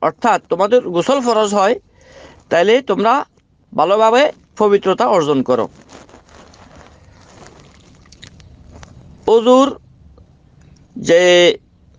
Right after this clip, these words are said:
সাতটি ফরজ আমি বলছি, এর মধ্যে সর্বপ্রথম হচ্ছে নিয়ত, ইন্নামাল আমালু বিন্নিয়াত। প্রত্যেকটা ইবাদতের ক্ষেত্রে নিয়ত অপরিহার্য, তাই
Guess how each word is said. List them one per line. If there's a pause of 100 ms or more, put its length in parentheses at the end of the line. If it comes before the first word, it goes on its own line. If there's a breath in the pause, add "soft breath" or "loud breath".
সাতটি
ফরজ
আমি
বলছি,
এর
মধ্যে
সর্বপ্রথম
হচ্ছে
নিয়ত, (240)
ইন্নামাল
আমালু
বিন্নিয়াত। (1700 soft breath)
প্রত্যেকটা (580)
ইবাদতের
ক্ষেত্রে (1300 soft breath)
নিয়ত
অপরিহার্য, (1600)
তাই